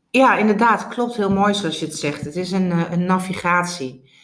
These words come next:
En door mijn eigen zoektocht en door mijn eigen nieuwsgierigheid en inderdaad door wat ik hier mag doen, krijg je op een gegeven moment ook een heel duidelijk beeld waar, ehm,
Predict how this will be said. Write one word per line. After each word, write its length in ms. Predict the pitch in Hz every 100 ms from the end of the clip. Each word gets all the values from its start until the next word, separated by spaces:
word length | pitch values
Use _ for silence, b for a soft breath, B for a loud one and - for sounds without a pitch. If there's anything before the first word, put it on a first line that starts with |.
| b b b b -
En 840 | 170 175 175 175 175 175 175 175
door 260 | 180 185
mijn 340 | 175 151 147 147
eigen 880 | 135 160 175 185 185 185 185 - -
zoektocht 1000 | 170 190 190 - 208 233 - - - _
en 340 | 123 139 139
door 200 | 139 160
mijn 220 | 151 139 135
eigen 720 | 143 151 151 151 143 143 139
nieuwsgierigheid 1040 | 147 147 - 156 165 - 160 180 220 - _ b b b b
en 120 | 120
inderdaad 600 | 160 151 143 143 139 135
door 200 | 147 139
wat 160 | 139 135
ik 80 | -
hier 180 | 143
mag 200 | 135 127
doen, 440 | - 151 196 - B B B B B B B _ _ _ _ _ - _ -
krijg 340 | - 180 170 -
je 100 | 160
op 80 | 165
een 60 | -
gegeven 220 | 165 160
moment 200 | 160 160
ook 120 | 165
een 60 | 160
heel 260 | 160 160
duidelijk 420 | 160 151 156 151
beeld 560 | 151 147 151 147 - 131
waar, 680 | 131 147 151 147 147 151 151
ehm, 380 | 151 151 143 143